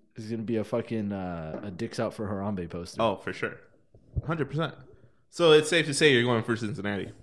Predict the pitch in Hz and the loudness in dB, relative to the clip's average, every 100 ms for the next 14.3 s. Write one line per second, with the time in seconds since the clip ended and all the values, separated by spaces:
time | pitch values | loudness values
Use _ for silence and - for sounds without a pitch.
0 | - - 208 135 127 156 - 139 139 127 | -20 -2 0 2 -2 -6 -6 -2 0 2
1 | 127 104 117 127 117 107 113 127 135 - | 0 -2 -4 -2 0 0 -2 -2 -4 -8
2 | - _ _ - - 202 185 - - 147 | -20 _ _ -12 -4 -2 -2 -8 -4 2
3 | 175 185 170 139 101 98 113 123 120 156 | 4 6 8 8 4 2 0 2 4 4
4 | 175 180 160 147 123 110 131 143 - 104 | 4 4 4 4 0 0 4 4 2 -6
5 | 95 92 95 104 175 160 123 - 160 135 | -8 -10 -8 0 2 2 2 4 4 4
6 | 123 123 143 139 117 - - - - - | 0 -2 -4 -4 -6 -12 -16 -20 -20 -16
7 | - - - - 196 196 233 277 302 - | -16 -16 -18 -2 4 6 6 4 2 4
8 | 294 233 170 156 139 143 131 147 139 151 | 4 4 6 6 6 6 8 8 8 6
9 | 131 131 127 151 143 113 117 135 151 147 | 4 2 4 4 4 2 4 6 8 8
10 | 135 120 110 117 113 151 151 127 131 127 | 6 6 4 2 2 4 4 0 0 -2
11 | 120 110 139 143 101 - - - 110 107 | -4 -4 0 2 2 -2 -8 -2 2 4
12 | 90 57 65 - _ - 127 165 165 123 | 2 -2 -6 -12 _ -2 4 6 6 4
13 | 101 117 135 170 175 156 135 170 160 165 | 2 2 4 8 8 6 4 2 2 0
14 | 185 220 | 0 -2